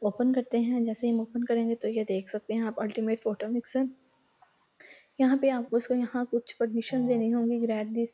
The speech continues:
permission to use ultimate photo mixer। तो हमने यहाँ पे ओके कर देना है। जैसे ही हम ओके करेंगे, तो आगे आपको option आएगा, allow ultimate photo mixer to take picture and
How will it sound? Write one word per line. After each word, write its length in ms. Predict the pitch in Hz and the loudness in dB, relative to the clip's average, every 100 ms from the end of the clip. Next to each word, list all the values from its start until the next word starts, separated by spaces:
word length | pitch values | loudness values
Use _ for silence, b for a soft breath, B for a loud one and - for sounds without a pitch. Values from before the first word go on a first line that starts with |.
| - | -4
permission 580 | 226 214 - 254 269 262 | -4 -4 -4 -4 -2 -2
to 260 | 226 220 | -2 0
use 240 | 233 - 214 | -2 -2 -4
ultimate 360 | 226 226 233 | -2 -2 0
photo 280 | 202 208 208 | -2 0 -2
mixer। 260 | 196 - 226 | -2 -6 -4
तो 80 | 226 | 0
हमने 140 | 214 | 0
यहाँ 120 | 214 | -2
पे 100 | - - | -4 -6
ओके 200 | 196 226 | -6 -6
कर 180 | 233 226 | -2 0
देना 240 | 214 226 | 0 0
है। 180 | 240 262 B B B B - | 0 -2 B B B B 0
जैसे 200 | 254 277 | 4 4
ही 60 | |
हम 140 | 269 247 | 4 2
ओके 180 | 240 247 | 0 0
करेंगे, 380 | 247 240 240 | 2 2 2
तो 200 | 247 240 | 0 -2
आगे 140 | 226 240 | 0 0
आपको 260 | 220 - | -2 -2
option 300 | 226 - 247 | -4 0 0
आएगा, 240 | 233 220 240 | 0 -2 -2
allow 300 | 247 240 233 | 2 2 2
ultimate 320 | 220 233 240 233 | 2 0 0 -2
photo 220 | 208 226 | -4 0
mixer 320 | 226 214 - 240 | -2 -2 -4 -2
to 100 | 240 226 | -2 0
take 400 | 214 220 - - - | -2 -4 -6 -10 -8
picture 400 | 202 - 233 233 | -10 -2 -2 0
and 280 | 233 214 220 | -2 0 0